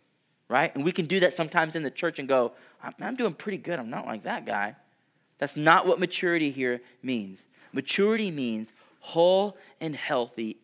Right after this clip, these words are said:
able to produce good fruit. Christ is, uh, Paul is toiling and struggling to see this young church to maturity.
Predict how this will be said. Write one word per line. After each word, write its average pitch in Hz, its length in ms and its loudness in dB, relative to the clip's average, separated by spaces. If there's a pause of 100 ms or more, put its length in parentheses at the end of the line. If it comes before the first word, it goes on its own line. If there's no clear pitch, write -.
able 156 340 4
to - 200 -10
produce 113 580 -4 (320)
good 101 320 -6 (260)
fruit. - 400 -16 (920)
Christ 156 340 -2
is, 113 240 -10
uh, 123 120 0 (200)
Paul - 300 2
is 131 200 -4
toiling 160 600 -2 (240)
and 120 100 -8
struggling 143 580 -2
to 110 100 -10
see 190 420 -4
this 147 380 -2
young 147 400 0
church - 520 -8 (300)
to 101 100 -16
maturity. 98 640 -10